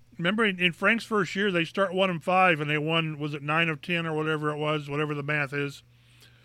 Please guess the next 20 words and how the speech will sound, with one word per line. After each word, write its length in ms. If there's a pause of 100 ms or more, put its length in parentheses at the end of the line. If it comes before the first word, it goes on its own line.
(140)
So 220
it 120
can 240
be 140
done. 340 (540)
It's, 280
it's 320
just 300
so 200
hard 300
because, 440 (520)
again, 280
like 200
you 120
mentioned, 300
there, 120
there's 240
still 220
tough 260
games 460